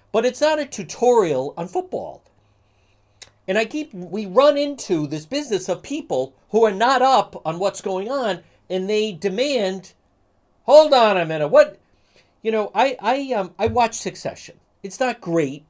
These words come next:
but I, I, I like Succession, right, on H B O. And, and I had a friend of mine that, that called who heard me talk about it and, and, and was asking me some questions about it, 'cause it's really based off Rupert Murdoch,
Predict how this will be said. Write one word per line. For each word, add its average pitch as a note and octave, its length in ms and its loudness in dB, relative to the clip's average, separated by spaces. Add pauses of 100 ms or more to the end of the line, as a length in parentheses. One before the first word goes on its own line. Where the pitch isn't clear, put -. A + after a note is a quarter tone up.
(120)
but F3+ 220 -4 (220)
I, F#3+ 160 -8 (160)
I, F#3+ 280 -12
I G3 100 2
like F#3+ 280 0
Succession, - 640 -12 (500)
right, D3+ 260 -4
on C3+ 120 -10
H C#3+ 240 -14
B A#2 160 -16
O. - 160 -20 (100)
And, E3 360 -4 (680)
and A3 140 -4
I D#4 60 2
had E4 100 -4
a E4 60 -8
friend A#3 280 -6
of E3+ 60 -4
mine F2 360 -16 (600)
that, E3 300 -10
that D#3 180 -12
called G2+ 540 -4 (640)
who E3+ 160 -2
heard D#3+ 180 -2
me D3 100 -8
talk B2 300 -8
about - 260 -20
it - 180 -20
and, C3 240 -14
and, B2 340 -10 (100)
and B2 160 -10
was A#2+ 160 -10
asking D#3+ 400 -4
me C3+ 100 -10
some F3+ 160 -14
questions F3 400 -8
about F#2 180 -12
it, F2+ 80 -20
'cause C#3 160 -12
it's D3+ 200 -12
really B3+ 240 -6
based D#3+ 340 -8
off A#2 240 -4
Rupert B2 320 -12
Murdoch, F#2+ 440 -10